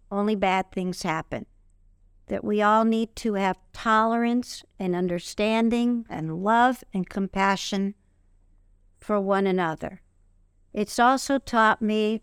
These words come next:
that what's important in life is not material things.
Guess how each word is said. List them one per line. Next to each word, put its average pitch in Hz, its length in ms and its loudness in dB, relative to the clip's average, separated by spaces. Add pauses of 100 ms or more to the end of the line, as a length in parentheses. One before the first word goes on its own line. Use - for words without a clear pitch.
that 208 220 -2
what's 208 340 -2
important 247 560 0
in 226 180 2
life 240 440 2 (140)
is 220 140 -4
not 262 260 4
material 247 640 0
things. - 680 -12